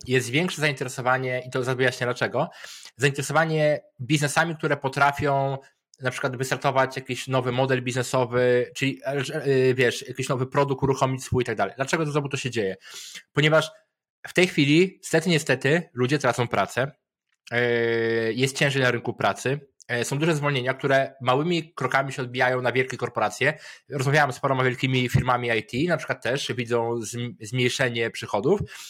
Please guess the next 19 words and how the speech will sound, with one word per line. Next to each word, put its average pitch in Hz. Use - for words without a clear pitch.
Zmniejszenie 143
przychodów, 131
e, 123
też -
się 139
będzie 127
wiązało 120
ze 120
zwalnianiem 117
ludzi. 127
Nie, 131
nie 143
będzie 175
tak -
łatwo 123
znaleźć 113
pracy. -
I -
teraz 135